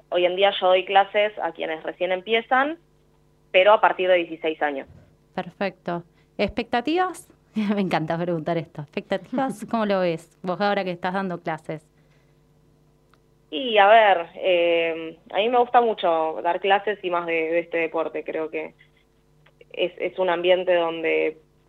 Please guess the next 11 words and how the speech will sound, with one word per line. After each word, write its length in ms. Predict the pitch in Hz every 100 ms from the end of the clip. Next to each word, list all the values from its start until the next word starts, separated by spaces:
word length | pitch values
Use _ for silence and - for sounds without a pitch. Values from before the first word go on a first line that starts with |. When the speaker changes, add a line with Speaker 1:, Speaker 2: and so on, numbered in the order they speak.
| _
Speaker 1:
puedo 440 | - 180 180 180 165
explayarme 840 | 165 - 170 165 185 190 202 196
con 180 | 170 160
toda 220 | 175 175
mi, 320 | 175 160 156
mi 100 | 165
experiencia 920 | 165 - - 170 180 196 226 - 254 240
y 80 | 190
puedo 200 | 175 170
realmente 720 | 165 160 165 170 170 165 160 - - _ -
aportar 800 | 156 - 165 - 170 170 170